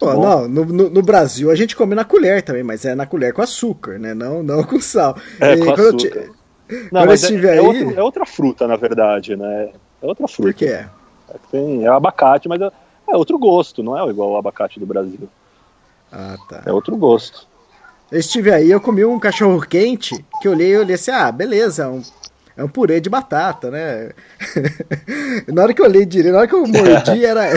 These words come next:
Speaker 1: era purê de abacate, era um abacate, cara. Eu falei, que isso, cachorro-quente com abacate, que terror,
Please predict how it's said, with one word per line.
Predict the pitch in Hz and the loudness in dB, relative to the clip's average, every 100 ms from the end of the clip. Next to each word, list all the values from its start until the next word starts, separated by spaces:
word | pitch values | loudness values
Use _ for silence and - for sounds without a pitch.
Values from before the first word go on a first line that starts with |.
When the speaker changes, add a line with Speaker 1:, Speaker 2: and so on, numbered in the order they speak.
| 151 202 160 294 339 277 - | -2 -6 -6 -6 -4 -6 -2
Speaker 1:
era | 170 196 202 | 2 4 4
purê | 247 185 190 | 4 6 6
de | 214 | 4
abacate, | 214 220 160 165 147 | 0 -2 -2 -2 0
era | 170 | 2
um | 208 | 2
abacate, | 247 247 156 170 - - | 0 -2 2 2 2 0
cara. | - 139 | 0 0
Eu | |
falei, | 175 202 | -2 2
que | 359 | 4
isso, | 415 180 214 220 - | 4 4 0 -2 -2
cachorro-quente | 196 233 214 208 214 233 | 0 2 2 0 -2 -2
com | - | -4
abacate, | 233 214 165 170 170 170 - | -2 -2 -2 -2 0 0 -4
que | 196 - - 208 - | -20 -14 -12 -10 -6
terror, | 175 139 143 147 135 | -4 -4 -4 -4 -2